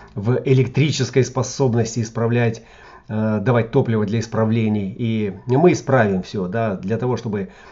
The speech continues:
э, понять, как оно работает, необходимо попробовать, э, э, разорвать, э, перестать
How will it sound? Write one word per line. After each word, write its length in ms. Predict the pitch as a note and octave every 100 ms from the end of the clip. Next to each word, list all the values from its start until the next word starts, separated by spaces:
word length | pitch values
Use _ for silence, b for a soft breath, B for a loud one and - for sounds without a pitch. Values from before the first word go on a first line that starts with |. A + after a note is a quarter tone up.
| B
э, 100 | G#2+
понять, 340 | F#2+ B2 B2 -
как 160 | A2+
оно 140 | A#2+ C#3
работает, 420 | D3+ F3 D#3 B2+
необходимо 440 | A#2+ B2 A#2+ A#2
попробовать, 720 | G2+ A#2+ F3 C3+ C#3+ C#3 - B2+
э, 40 |
э, 920 | A#2 A#2 A2+ G#2+ G#2+ A2 A#2 A2 G2+
разорвать, 640 | B2 B2 B2 C3+ D#3 D#3 -
э, 200 | B2 A#2
перестать 640 | - B2+ A#2+ - D3+ D3